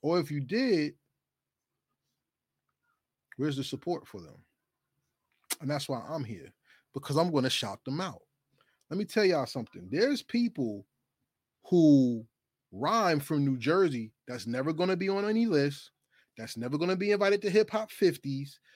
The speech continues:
that need to be talked about. I wanna give a shout out right now to one artist.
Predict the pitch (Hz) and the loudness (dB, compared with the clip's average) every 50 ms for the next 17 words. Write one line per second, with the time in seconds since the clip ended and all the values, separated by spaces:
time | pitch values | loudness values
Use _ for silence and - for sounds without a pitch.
0 | _ _ _ - 160 170 170 151 151 170 165 180 214 185 226 240 226 - - 320 | _ _ _ 4 4 4 4 4 0 -2 -4 -6 -4 -2 -2 -4 -2 -2 -2 -2
1 | 370 381 359 - 226 143 113 110 - - - _ _ _ _ _ _ _ _ _ | -2 -2 -2 -2 -4 -4 -4 -6 -10 -14 -20 _ _ _ _ _ _ _ _ _
2 | _ _ _ _ _ _ _ _ _ _ _ _ _ - 180 262 320 330 311 277 | _ _ _ _ _ _ _ _ _ _ _ _ _ -6 -4 -2 0 0 0 2
3 | 208 208 190 139 127 113 - - - - 208 208 196 202 196 190 180 131 143 165 | 2 2 2 2 0 -4 -4 -6 -2 -2 0 0 0 0 -2 -2 -4 -4 -2 -4
4 | 170 170 143 131 135 143 135 127 120 113 107 104 110 - - - - - 127 113 | -2 -2 -2 -2 -2 -2 -2 -2 -4 -6 -8 -12 -14 -16 -16 -10 -6 -4 -4 -4
5 | 110 123 156 196 220 220 208 - 170 170 160 147 120 110 101 98 - - - - | -2 -2 -2 -2 -2 -4 -4 -2 2 4 4 4 2 0 -6 -10 -12 -14 -14 -16